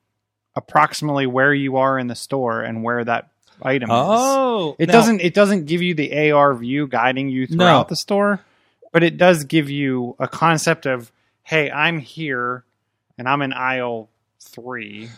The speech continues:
Speaker 1: and this is over in aisle twenty-one A."
Speaker 2: I've seen this in, in Target and, uh, Walmart, and I think Walmart does this. I think Walmart has well marked their aisles, uh, maybe more so than Target. But, uh, it pulls up the map and says this item should be in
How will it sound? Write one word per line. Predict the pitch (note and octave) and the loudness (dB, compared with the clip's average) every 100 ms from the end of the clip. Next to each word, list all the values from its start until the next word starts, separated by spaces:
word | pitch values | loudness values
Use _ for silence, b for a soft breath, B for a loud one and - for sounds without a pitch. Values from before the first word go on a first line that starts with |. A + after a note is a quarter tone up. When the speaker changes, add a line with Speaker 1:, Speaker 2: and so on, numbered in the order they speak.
| - | -16
Speaker 1:
and | B2+ D3 | -8 -6
this | D#3+ | -6
is | D3 C3 | -8 -8
over | D3 D3 C3 B2+ | -4 -4 -4 -8
in | B2 | -10
aisle | B2 C3 B2+ A#2+ - | -8 -6 -6 -8 -12
twenty-one | - C#3 B2+ A#2+ A#2+ A2+ | -10 -8 -8 -8 -10 -10
A." | B2+ B2 G#2+ G#2 G#2 | -10 -8 -8 -10 -6
Speaker 2:
I've | A#2+ F#3 | -2 -2
seen | - A3 | -2 0
this | G3+ F#3 | 0 0
in, | F3 E3+ | -2 -4
in | D3+ D3+ D3 | -4 -6 -6
Target | - D3 D#3 D3 C3+ | 0 0 2 -2 -6
and, | C#3+ C#3 C3+ B2+ | -6 -4 -4 -4
uh, | B2+ B2+ A#2+ A#2+ A#2 | -2 0 2 0 0
Walmart, | A#2 D#3 D3+ B2+ A#2 | 0 2 2 0 0
and | B2+ | -2
I | |
think | C3+ F3+ | -4 0
Walmart | D3+ D#3 D3 | 0 2 0
does | C3+ C3 | 0 -2
this. | B2 - | -2 -4
I | B2+ | -4
think | E3+ D3 | -4 0
Walmart | C#3+ D3 C3+ | 2 2 0
has | A#2+ A#2 | -2 -6
well | A#2 A#2+ B2+ C3 | -6 -4 -2 -2
marked | C3 A#2+ - | -4 -6 -4
their | A#2 G#2 G2 - _ _ | -4 -2 -4 -12 _ _
aisles, | A2+ A2+ F#2+ - - - _ _ _ _ | -6 -6 -6 -14 -20 -20 _ _ _ _
uh, | C3 A#2+ A2+ | -2 0 0
maybe | G#2+ B2 A#2+ | -2 -6 -6
more | A#2 A2+ | -6 -6
so | - A2 | -4 -6
than | G#2 | -4
Target. | A2+ A2 G2+ - b b b _ | -4 -2 -4 -12 b b b _
But, | C3+ C3 - | -2 -2 0
uh, | C3 B2 B2 C3+ C3 | 0 0 -2 -6 -6
it | C#3 C3+ | -4 -2
pulls | C#3+ C3+ | 0 0
up | C3 | 0
the | - | -2
map | B2+ C3 A#2+ | -2 -2 -2
and | |
says | - A#2+ | -6 -6
this | A#2 | -2
item | B2 A#2+ | -2 -2
should | A#2 A#2+ | -6 -8
be | A#2 A2+ | -6 -6
in | A2+ B2 A#2 A2+ | -6 -6 -6 -6